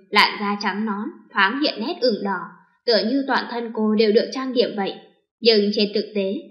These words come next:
Vô Hàn chỉ đánh một lớp phấn mỏng và một chút má hồng trên mặt cô mà thôi. Một người phụ nữ xinh đẹp phát sáng này thực sự là cô sao? Cô thấy khó có thể tin được, giống như là đang nằm mơ. "Được rồi,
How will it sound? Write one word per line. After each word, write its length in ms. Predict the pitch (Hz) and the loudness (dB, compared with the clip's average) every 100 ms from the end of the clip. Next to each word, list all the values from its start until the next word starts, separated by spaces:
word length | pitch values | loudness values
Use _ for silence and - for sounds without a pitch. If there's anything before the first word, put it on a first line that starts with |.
| - 240 | -2 4
Vô 120 | 220 | 4
Hàn 280 | 208 190 190 | 2 -2 -2
chỉ 80 | 214 | -2
đánh 240 | 196 202 | -2 -2
một 80 | 285 | -2
lớp 160 | 208 311 - | 0 -2 -4
phấn 240 | 208 294 | -4 -2
mỏng 160 | 262 - - _ _ | -4 -4 -12 _ _
và 240 | 233 214 202 | 2 2 2
một 140 | 202 214 | 0 -4
chút 80 | 339 277 | -6 -2
má 140 | 190 | -2
hồng 240 | 269 285 - | -2 -4 -4
trên 180 | 294 285 | -6 -4
mặt 220 | 269 - | -4 -4
cô 120 | 240 | -6
mà 260 | 247 226 - | 0 -2 -2
thôi. 180 | 220 226 226 - _ _ _ - | -4 -6 -8 -18 _ _ _ 0
Một 140 | 240 | 2
người 240 | 220 214 208 | 4 2 2
phụ 100 | 214 | 2
nữ 180 | 202 233 294 | 2 0 -2
xinh 160 | 311 | -2
đẹp 200 | 269 - - | -2 -4 -6
phát 100 | 294 - | -10 -6
sáng 260 | 208 220 | -4 -4
này 180 | 294 208 196 - - | -4 -4 -6 -14 -4
thực 120 | 240 220 | -2 0
sự 140 | 240 190 | 0 2
là 240 | 190 - | 0 -2
cô 100 | 247 240 | -4 -4
sao? 220 | 247 240 240 - _ _ _ _ | -6 -8 -8 -16 _ _ _ _
Cô 100 | 214 208 | -4 -2
thấy 260 | 214 196 208 | 0 0 -2
khó 160 | 202 214 | -4 -2
có 60 | 370 | 0
thể 160 | 262 - | 0 0
tin 180 | 285 269 | -2 0
được, 160 | 208 - - _ - | -2 -4 -12 _ 0
giống 180 | 214 214 | 2 2
như 160 | 285 277 | 0 0
là 160 | 226 | 0
đang 220 | - 240 240 | -2 -4 -2
nằm 260 | 196 - | -2 -2
mơ. 240 | 214 226 220 - _ _ _ _ _ _ - | -2 -2 -4 -14 _ _ _ _ _ _ 4
"Được 140 | 262 | 4
rồi, 340 | 240 240 247 | 4 2 2